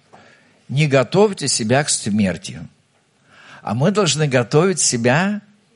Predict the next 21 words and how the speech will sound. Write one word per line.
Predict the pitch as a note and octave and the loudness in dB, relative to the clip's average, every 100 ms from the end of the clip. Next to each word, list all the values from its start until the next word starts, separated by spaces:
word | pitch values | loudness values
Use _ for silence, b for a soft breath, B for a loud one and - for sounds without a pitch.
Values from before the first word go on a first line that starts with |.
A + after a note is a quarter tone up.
| _ _ | _ _
к | - | -10
встрече | - A#2+ A#2 A#2+ D#3+ F3+ F3 _ | -4 0 0 0 -4 -6 -10 _
с | - | -8
самым | - G#2+ A#2+ D3 | -2 -2 0 -2
главным. | E3 F3 C3 F#2+ E2+ E2+ - _ | 0 0 0 -2 -6 -10 -16 _
Тот, | - F#3+ - | 0 0 0
который | C3 D#3+ F3+ E3+ | -2 0 0 0
уже | C#3+ C#3+ | 0 0
однажды | C3 A2+ A2 D#3 G3 C3 G#2 | 0 -4 -4 -2 -2 -2 -4
дал | F#2+ C#3+ D#3+ | 0 0 0
нам | D3 C3+ | -2 -4
жизнь. | G#2+ C3+ A2+ D#2+ D#2 - _ _ _ _ _ _ _ _ B B B B B B B B | -2 0 -2 -4 -12 -14 _ _ _ _ _ _ _ _ B B B B B B B B
И | F3+ | 2
эта | A3 F3+ | 4 2
жизнь, | C3+ C3+ B3 G3+ C3 F#2 C#2+ _ b b b b | 2 2 2 2 0 -2 -6 _ b b b b
она | A#2+ D3 | 0 2
не | G3+ | 2
просто | A3 A3+ B3 G#3+ | 2 0 0 0
там | F#3+ D3 C#3 | 0 0 2
где-то | B2+ A#2+ B2+ | -2 0 0
находится | C3+ - B2 F#2+ E2+ - C2+ | 0 0 -2 -2 -6 -8 -8